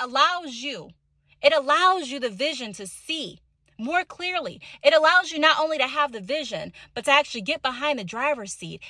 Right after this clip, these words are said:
and figure out if that's the car that you want to pull off the lot with.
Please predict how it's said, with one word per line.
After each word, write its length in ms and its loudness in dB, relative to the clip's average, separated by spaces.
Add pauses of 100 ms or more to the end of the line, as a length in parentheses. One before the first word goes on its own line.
and 180 -8
figure 300 0
out 160 4
if 80 -6
that's 240 -2
the 80 -10
car 200 -4
that 140 -10
you 80 -12
want 120 -8
to 120 -10
pull 120 -10
off 120 -4
the 80 -10
lot 260 -6
with. 200 -16